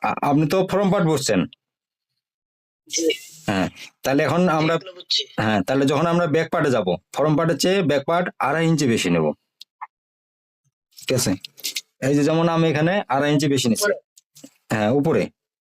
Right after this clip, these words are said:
Speaker 1: এই যে আড়াই ইঞ্চি বেশি
Speaker 2: জি।
Speaker 1: নিছি। আড়াই ইঞ্চি বেশি নিয়ে আমরা
Speaker 2: জি।
Speaker 1: সোজা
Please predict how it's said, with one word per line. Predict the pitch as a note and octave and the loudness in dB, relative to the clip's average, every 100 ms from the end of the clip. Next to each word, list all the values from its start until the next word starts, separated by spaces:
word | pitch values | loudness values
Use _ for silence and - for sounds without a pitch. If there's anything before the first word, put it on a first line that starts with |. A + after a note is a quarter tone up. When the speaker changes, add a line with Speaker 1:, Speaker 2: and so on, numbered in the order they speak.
| - _ _ _ _ _ _ - | -20 _ _ _ _ _ _ -6
Speaker 1:
এই | B2+ | -2
যে | B2 | 0
আড়াই | A#2+ C#3+ D3+ | 0 0 0
ইঞ্চি | D3 | 2
বেশি | C#3+ B2 | 2 0
Speaker 2:
জি। | A2 | -2
Speaker 1:
নিছি। | - D#2+ _ _ - _ _ | -4 -10 _ _ -20 _ _
আড়াই | - A#2 C#3 | -4 0 2
ইঞ্চি | D3 | 2
বেশি | D3 D3 E3 | 0 0 0
নিয়ে | F3 G3+ B2 F#2+ _ _ - - - - _ - | 0 2 -2 -4 _ _ -16 -16 -20 -20 _ -8
আমরা | G#2+ A#2+ B2+ D#3 A3 - - D#3 | -2 2 2 2 0 -4 -18 -6
Speaker 2:
জি। | D#3 C#3+ - _ - | -4 -4 -6 _ -6
Speaker 1:
সোজা | - E3 D#3 F3 | 0 0 2 2